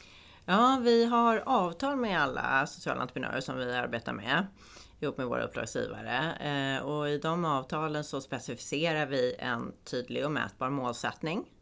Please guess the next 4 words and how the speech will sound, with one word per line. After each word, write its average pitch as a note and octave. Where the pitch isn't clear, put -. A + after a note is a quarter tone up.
med C3
samarbetet. A#2+
En C#3+
rad C3